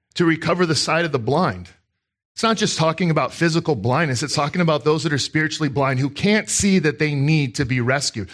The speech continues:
The most offensive thing I can tell you today and, and, and tell Westerners living in the twenty-first century is you actually need to be rescued. Because people go, "No, no, no, no, no,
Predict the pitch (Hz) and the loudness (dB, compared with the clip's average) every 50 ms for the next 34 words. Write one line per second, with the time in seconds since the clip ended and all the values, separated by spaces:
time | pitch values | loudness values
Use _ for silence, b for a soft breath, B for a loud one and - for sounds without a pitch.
0 | B B B 180 180 190 220 202 - - - - - - - 202 226 247 233 - | B B B 2 2 4 2 2 2 0 -2 -2 -2 -6 -2 0 0 0 0 0
1 | - 269 247 170 - - 214 196 175 165 156 170 175 - 175 165 - 175 170 143 | 0 0 0 0 0 0 0 2 2 2 0 0 0 0 -2 0 0 0 0 2
2 | 135 123 107 98 87 b b b b b - 185 175 180 143 101 85 B B B | 0 0 -2 -4 -8 b b b b b -2 0 2 2 0 -2 -4 B B B
3 | B B B B B - 175 190 - 185 185 - 180 185 - 208 190 190 185 160 | B B B B B -2 -2 0 0 -2 0 0 0 0 2 2 2 2 2 2
4 | 175 175 165 - 175 151 123 107 90 - - - - 143 165 165 175 175 170 165 | 2 2 0 0 0 0 0 0 -2 -6 -10 -6 -2 0 0 2 2 2 2 0
5 | - - 170 165 170 160 - 160 151 123 - - - - _ _ _ _ _ _ | 2 2 0 0 0 0 0 -2 -2 -2 -4 -6 -8 -12 _ _ _ _ _ _
6 | _ _ _ _ _ - - 175 160 - - 131 92 80 B B B B B B | _ _ _ _ _ -2 0 0 0 0 -2 -4 -6 -8 B B B B B B
7 | - 170 160 127 113 131 156 220 240 226 180 156 180 190 - - - 180 190 190 | 0 0 0 0 0 2 2 2 4 2 2 0 0 0 0 -2 -2 2 2 2
8 | 170 151 139 147 156 165 160 135 156 135 131 147 135 120 117 123 113 107 - - | 2 4 4 4 4 2 2 0 -2 -2 0 0 0 2 2 0 0 -2 -6 -6
9 | 110 98 82 - - _ _ _ _ _ _ _ _ _ _ _ _ _ 151 151 | -8 -14 -16 -16 -20 _ _ _ _ _ _ _ _ _ _ _ _ _ -2 -2
10 | 165 117 - 185 - 165 147 - 147 185 226 254 277 254 226 202 185 165 147 135 | 0 0 0 2 2 2 2 2 2 2 2 4 2 2 2 2 2 2 2 0
11 | 127 113 | -2 -4